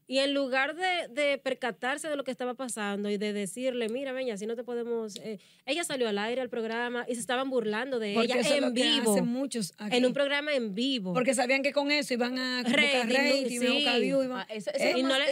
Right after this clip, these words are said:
Speaker 3: eso,
Speaker 2: Eh,
Speaker 3: eso es lo
Speaker 2: eso
Speaker 3: más
Speaker 2: es,
Speaker 3: lamentable
Speaker 2: eso es
Speaker 3: todavía.
Speaker 2: aparte lamentable, es hasta asqueroso, porque eso es lo que
Speaker 3: Sí,
Speaker 2: de asco, que usted
Speaker 3: cónchale.
Speaker 2: como profesional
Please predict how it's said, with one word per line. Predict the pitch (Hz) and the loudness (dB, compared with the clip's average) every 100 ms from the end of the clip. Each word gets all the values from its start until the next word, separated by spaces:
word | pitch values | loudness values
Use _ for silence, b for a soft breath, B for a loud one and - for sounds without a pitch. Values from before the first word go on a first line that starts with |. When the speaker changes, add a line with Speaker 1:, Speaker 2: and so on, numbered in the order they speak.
| 294 | 2
Speaker 3:
eso, | 320 | 0
Speaker 2:
Eh, | - B B B | -6 B B B
Speaker 3:
eso | 226 320 | 0 2
es | |
lo | 330 | 4
Speaker 2:
eso | |
Speaker 3:
más | 415 | 2
Speaker 2:
es, | 415 | 2
Speaker 3:
lamentable | 403 190 202 190 | 0 -2 0 0
Speaker 2:
eso | - | 2
es | 349 | 2
Speaker 3:
todavía. | 403 381 | 4 2
Speaker 2:
aparte | 349 349 370 | 2 0 0
lamentable, | 330 285 247 269 | 0 0 0 -2
es | |
hasta | 302 302 | -4 -4
asqueroso, | 311 - 202 202 190 202 | -2 2 4 4 2 -2
porque | 220 | -2
eso | 202 | 0
es | |
lo | 180 | 2
que | 269 | 4
Speaker 3:
Sí, | |
Speaker 2:
de | 233 | 2
asco, | 226 - 190 | 0 0 0
que | 233 | 2
usted | 220 208 165 | 2 0 2
Speaker 3:
cónchale. | 277 247 | 2 2
Speaker 2:
como | 233 220 | 2 0
profesional | 214 196 196 220 208 226 202 | 0 -2 -2 0 2 4 2